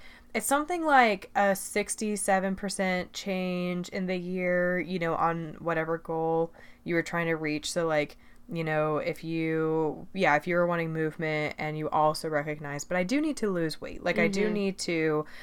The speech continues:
Speaker 1: um, you know, I know why I have this extra weight, and it is because of unhealthy eating," and, like, that kind of thing, then you'll, like, have, you know, you'll have made, like, sixty-seven percent more growth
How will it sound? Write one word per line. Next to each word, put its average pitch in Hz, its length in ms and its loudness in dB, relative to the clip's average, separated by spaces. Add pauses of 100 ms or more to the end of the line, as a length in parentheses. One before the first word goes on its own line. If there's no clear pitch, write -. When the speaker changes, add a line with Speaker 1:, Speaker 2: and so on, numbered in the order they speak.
(220)
Speaker 1:
um, 156 480 2
you 160 60 -4
know, 156 80 -2
I 175 140 2
know 185 240 6
why 165 300 4
I 156 40 4
have 156 200 0
this 156 160 -4
extra 175 280 -6
weight, 180 180 -4
and 165 100 -4
it 156 180 -6
is 151 240 -4
because 147 540 -6
of 151 240 -6
unhealthy 147 600 -6
eating," 143 340 -8
and, 135 80 -10
like, 127 180 -10
that 120 180 -4
kind 185 200 -6
of 202 120 -6
thing, 214 320 -4 (480)
then 165 560 2
you'll, 160 160 2
like, 156 220 2
have, 147 580 0 (180)
you 165 140 -10
know, 143 80 -6
you'll 151 180 -4
have 156 160 -6
made, 147 200 -8
like, 139 200 -8
sixty-seven 143 600 -10
percent 135 420 -12
more 135 160 -14
growth 135 540 -6